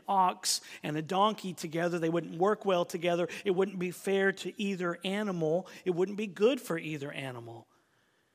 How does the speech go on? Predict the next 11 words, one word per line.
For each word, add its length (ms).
You 120
must 340
link 400
two 400
of 220
the 100
same 420
animals, 680
yoke 420
them 300
together 600